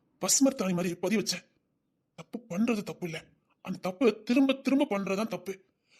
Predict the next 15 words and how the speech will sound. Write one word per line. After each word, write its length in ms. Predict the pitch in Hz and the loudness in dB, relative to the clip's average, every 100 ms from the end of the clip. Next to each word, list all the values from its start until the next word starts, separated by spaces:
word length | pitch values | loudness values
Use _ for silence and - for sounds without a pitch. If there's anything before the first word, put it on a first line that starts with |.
| _ | _
தப்புன்னு 380 | 190 190 247 285 | -2 0 4 4
தெரிஞ்சதுக்கு 440 | 226 208 254 262 214 | 4 2 0 0 -2
அப்புறம் 300 | 208 311 269 | 0 0 0
செய்யறதுதான் 380 | 226 196 196 226 - | 0 0 -2 -4 -8
மிகப்பெரிய 440 | 196 226 262 214 | -4 -4 -2 -2
தப்பு. 260 | 214 180 190 185 _ _ _ _ _ _ _ _ _ | -4 -8 -10 -18 _ _ _ _ _ _ _ _ _
எந்த 180 | 185 220 | -4 -2
மனுஷனுக்கும் 360 | 196 185 170 226 | -2 -6 -6 -6
இது 100 | 226 | -2
தப்பு 260 | 180 - | -6 -4
இது 100 | 196 - | -6 -2
சரின்னு 240 | 185 185 | -2 -2
சில 180 | 190 190 | -4 -4
நேரம் 200 | 185 214 | -4 -4
தெரியாது. 320 | 208 226 185 | -4 -4 -4